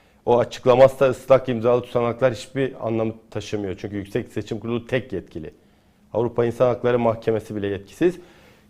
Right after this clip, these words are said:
Ya işte bir müdahale oldu, sistem kilitlendi dediğiniz zaman işte o motivasyonla benim endişe ettiğim de o Sibel. O motivasyonla Allah korusun vatandaşımızı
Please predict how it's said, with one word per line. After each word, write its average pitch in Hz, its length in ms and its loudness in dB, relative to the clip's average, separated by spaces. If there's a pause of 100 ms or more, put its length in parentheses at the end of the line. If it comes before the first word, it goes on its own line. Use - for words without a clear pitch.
Ya 156 240 12
işte 156 340 0
bir 165 220 6
müdahale 151 720 8
oldu, 151 720 6
sistem 147 580 0
kilitlendi 127 800 0 (720)
dediğiniz 139 420 4
zaman 151 360 6 (200)
işte - 220 -6
o 170 200 4
motivasyonla 135 840 2
benim 123 220 -4
endişe 110 340 -4
ettiğim 95 360 -12
de 90 60 -10
o 80 160 -14 (200)
Sibel. 76 220 -18 (600)
O 170 120 2
motivasyonla 113 920 -4
Allah - 300 -6
korusun 120 440 -8 (380)
vatandaşımızı 117 960 -4